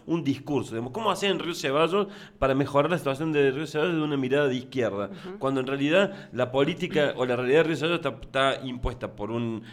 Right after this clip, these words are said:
Speaker 1: una ciudad que es de, de conservadora, un departamento que es conservador, una región que es conservadora, una provincia que es conservadora,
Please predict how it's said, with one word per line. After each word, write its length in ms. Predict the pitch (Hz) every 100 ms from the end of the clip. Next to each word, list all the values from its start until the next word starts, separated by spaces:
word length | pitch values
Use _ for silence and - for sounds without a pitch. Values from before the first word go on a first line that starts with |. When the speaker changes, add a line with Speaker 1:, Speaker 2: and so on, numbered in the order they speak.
| -
Speaker 1:
una 200 | - 117 113
ciudad 320 | 120 151 175
que 440 | 151 139 - 139
es 300 | 143 - 117
de, 180 | 107 127
de 220 | 117 -
conservadora, 760 | 127 120 123 117 127 160 165 151
un 160 | 127
departamento 640 | 123 110 104 117 156 165
que 80 | 156
es 40 | 143
conservador, 680 | 147 143 135 139 156 160 156 - -
una 180 | 139 127
región 360 | 123 120 196
que 80 | 165
es 60 | 156
conservadora, 520 | 151 156 147 160 190
una 160 | 151
provincia 420 | 135 147 180 208 170
que 80 |
es 60 | 170
conservadora, 580 | 165 165 175 180 214